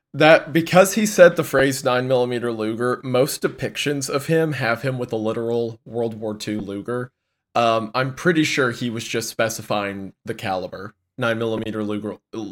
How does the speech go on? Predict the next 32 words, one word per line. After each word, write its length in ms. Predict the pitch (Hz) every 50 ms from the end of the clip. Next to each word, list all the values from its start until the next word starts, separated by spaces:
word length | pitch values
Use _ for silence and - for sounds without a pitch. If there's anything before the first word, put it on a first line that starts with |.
| 90 -
nine 320 | 123 135 139 151 160 156
millimeter 460 | 151 147 143 147 139 143 131 135 131
Luger 540 | 120 117 120 123 110 117 110 107 107 104 - _ - - - - _ _
is 220 | - 117 110 113 -
the 80 | 123
full 320 | 110 - - 123 117 120 113
name 360 | 117 110 110 113 117 113 107
for 120 | - 107
nine 260 | 104 104 107 110 107
by 140 | 107 104 107
nineteen 600 | 104 104 104 107 104 - - 110 107 107 107 104 107
Parabellum, 680 | - 107 104 101 98 101 101 104 107 107 110 107 - _ _ _ _ _
which 140 | - - -
is, 140 | 104 104 110
like, 180 | 104 104 -
the 60 | -
common 400 | 107 - - 107 104 104 104 101
nine 200 | 101 98 101 98
millimeter 400 | 98 101 98 101 98 98 95 98
round. 440 | 92 92 92 95 98 104 107 107 107 - - - _ _ _ _
Um, 460 | - 107 107 104 104 104 101 101 104 - _ _
but 120 | - 135 135
because 420 | 131 120 - - 151 151 147 -
he 100 | - 165
said 260 | 147 - 151 147 135
the 80 | 135 139
word 240 | 123 131 127 120 107
Luger, 380 | 107 113 110 110 110 104 101
a 100 | - 110
bunch 240 | 107 117 117 117 -
of 80 | 120 110
people 560 | - 131 123 113 - 120 113 107 107 98 -